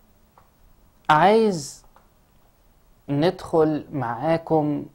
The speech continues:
في آية مهمة جدًا جدًا جدًا، والآية دي ذكرت في سفر الأمثال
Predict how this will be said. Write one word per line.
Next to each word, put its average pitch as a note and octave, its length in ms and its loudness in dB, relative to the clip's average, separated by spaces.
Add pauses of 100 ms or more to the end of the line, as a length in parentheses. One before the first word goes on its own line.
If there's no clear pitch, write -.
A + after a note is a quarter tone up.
(640)
في - 380 -6
آية D#3 480 2 (380)
مهمة C#3+ 440 -2
جدًا C3 360 -4
جدًا C3+ 400 -6
جدًا، D#3+ 580 -2 (1800)
والآية D3+ 1080 2
دي E3 520 -2
ذكرت D3+ 600 0
في B2+ 600 -6 (720)
سفر - 480 -2
الأمثال E3 880 -2